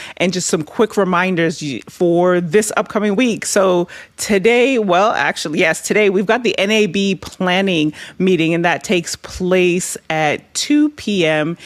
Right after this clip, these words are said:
Eastern Standard Time. And then we also have tomorrow is a visual effects breakdown. So Alex will be breaking down one of his past projects. And going into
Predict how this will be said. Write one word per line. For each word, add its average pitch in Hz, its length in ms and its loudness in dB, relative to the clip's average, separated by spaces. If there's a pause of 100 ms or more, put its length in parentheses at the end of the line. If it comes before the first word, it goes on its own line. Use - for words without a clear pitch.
(240)
Eastern 196 320 0
Standard 160 420 0
Time. 151 440 -4 (280)
And 165 280 -2
then 170 220 2
we 165 160 2
also 165 360 0
have 151 320 -4
tomorrow 160 760 0 (260)
is 151 460 2
a 156 80 4
visual 208 480 2
effects 170 500 -2
breakdown. 151 560 -2
So - 160 -4
Alex 110 340 -2
will 160 80 -2
be 147 120 -2
breaking 147 340 -2
down 143 400 -4
one 143 220 -2
of 143 220 -4
his 151 240 -4 (120)
past - 540 -8
projects. 185 560 -2 (400)
And 247 580 2
going 240 560 0
into 233 840 2